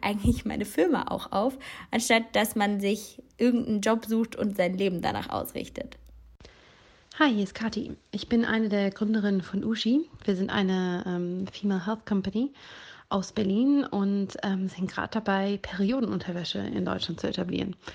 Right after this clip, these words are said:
Speaker 2: Ein ganz neues Produkt. Ähm, Christine und ich, ähm, haben beschlossen, Uschi zu gründen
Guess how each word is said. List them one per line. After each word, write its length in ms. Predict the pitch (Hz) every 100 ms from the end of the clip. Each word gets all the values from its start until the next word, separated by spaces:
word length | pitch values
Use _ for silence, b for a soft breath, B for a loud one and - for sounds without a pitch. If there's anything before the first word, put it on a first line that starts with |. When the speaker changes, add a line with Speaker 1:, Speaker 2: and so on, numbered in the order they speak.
| B B B B
Speaker 2:
Ein 120 | 220
ganz 240 | 185 165 -
neues 220 | 185 175
Produkt. 500 | - 214 190 - - - _ _ - _ _ - - _ -
Ähm, 480 | 214 208 208 208 208
Christine 420 | 208 - 294 240
und 120 | -
ich, 340 | 240 - - -
ähm, 340 | 190 190 190 B B B -
haben 640 | - 196 208 233 233 233 233
beschlossen, 500 | 202 - 190 - 208
Uschi 260 | 226 220 214
zu 140 | 226
gründen 600 | 233 226 226 269 285